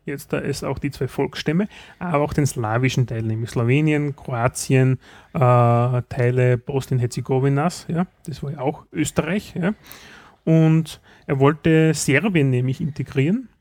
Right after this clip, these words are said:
ja, indem er sie einfach dazu holt und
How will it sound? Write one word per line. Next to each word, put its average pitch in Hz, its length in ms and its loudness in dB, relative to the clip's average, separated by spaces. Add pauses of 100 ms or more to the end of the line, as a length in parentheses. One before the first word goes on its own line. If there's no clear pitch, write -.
(160)
ja, 185 140 -4
indem 139 340 -2
er 139 60 0
sie 151 160 -6
einfach 139 420 0 (540)
dazu 143 320 -6
holt 190 260 -2 (360)
und 175 440 2